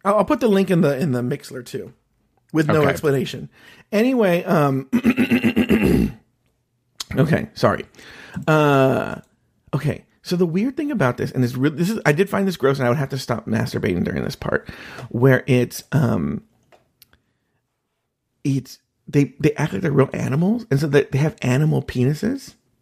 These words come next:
Speaker 1: Okay, that's weird.
Speaker 2: Mm,
Speaker 1: And then,
Speaker 2: okay.
Speaker 1: but, okay, but then when the top, the older brother is fucking the younger brother, they do, like, these weird, 'cause it's cartoon, they can do whatever they want. These inside shots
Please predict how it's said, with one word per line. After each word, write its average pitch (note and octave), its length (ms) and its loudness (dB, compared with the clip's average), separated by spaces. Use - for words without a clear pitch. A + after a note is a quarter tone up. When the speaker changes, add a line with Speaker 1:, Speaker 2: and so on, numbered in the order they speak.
Speaker 1:
Okay, A#3 400 0
that's A#2 320 0
weird. G3 220 2
Speaker 2:
Mm, A#2 440 -4
Speaker 1:
And F#3 120 2
then, G#3 220 2
Speaker 2:
okay. G#3 160 -4
Speaker 1:
but, E3 140 4
okay, D#3+ 260 -2
but C#3+ 200 0
then G#3 340 0
when C#3 180 0
the B2 200 0
top, - 560 -2
the D3 140 0
older F#3+ 260 2
brother B2 340 2
is A#2 100 -2
fucking B2+ 260 0
the A2+ 80 4
younger D3 280 2
brother, - 440 -8
they D3+ 120 6
do, D#3+ 240 2
like, A3+ 120 0
these C3+ 320 -4
weird, C3 300 -2
'cause F3+ 100 6
it's D3+ 100 2
cartoon, E3 400 4
they B2+ 80 4
can C#3 100 0
do C3+ 60 4
whatever A#2+ 220 2
they A#2 80 -2
want. C3+ 260 -2
These C#3 260 -2
inside D#3+ 520 0
shots - 560 -6